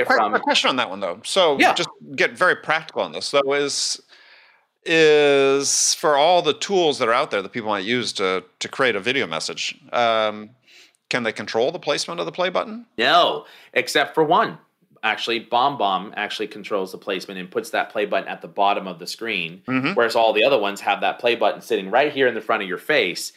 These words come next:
Speaker 2: as the general rule of thumb. Um, and so, no, you can't control it, but you can control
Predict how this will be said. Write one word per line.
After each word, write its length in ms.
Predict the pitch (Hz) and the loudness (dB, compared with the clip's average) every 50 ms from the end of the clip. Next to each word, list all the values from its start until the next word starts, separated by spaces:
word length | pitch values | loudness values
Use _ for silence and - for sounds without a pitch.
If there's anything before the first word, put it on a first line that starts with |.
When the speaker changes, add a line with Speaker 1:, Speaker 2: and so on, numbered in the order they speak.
| - - - - _ | -20 -20 -20 -18 _
Speaker 2:
as 200 | - 110 117 110 | 0 0 0 0
the 80 | 110 110 | -4 -6
general 300 | - 117 110 104 107 98 | 0 0 0 0 0 -2
rule 180 | 98 92 90 90 | -2 -2 -2 -4
of 120 | 87 - | -4 -4
thumb. 360 | - - 135 113 92 82 80 - _ _ - - - - _ _ _ | -2 0 2 2 0 -2 -8 -18 _ _ -20 -20 -20 -20 _ _ _
Um, 420 | - 127 120 120 113 110 107 104 104 _ _ _ | 0 2 2 2 2 0 -2 -6 -14 _ _ _
and 180 | 110 120 117 110 | -2 -2 -2 0
so, 140 | - 127 117 | 0 -2 0
no, 160 | 120 139 147 | 2 2 0
you 140 | 151 147 139 | 2 0 -2
can't 260 | - 151 147 143 143 | -2 -2 -2 -2 -2
control 380 | - 123 - - 143 139 131 | -6 -10 -2 0 2 2 2
it, 100 | 120 101 | 2 0
but 160 | - - - 120 | -2 -4 -4 -4
you 80 | 117 | -10
can 420 | 113 - - 156 165 180 208 214 208 | -10 -8 -2 0 0 0 0 0 -2
control 760 | - 196 180 180 - - 202 214 175 131 113 110 107 110 | -4 -4 -4 -4 0 2 4 4 6 6 4 4 2 2